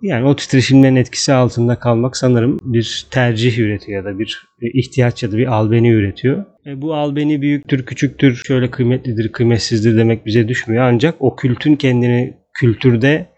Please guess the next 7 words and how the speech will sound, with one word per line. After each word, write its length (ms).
kendini 600
nasıl 400
gösterdiğini 880
anlamamız 600
gerekiyor. 460
Yani 380
bir 440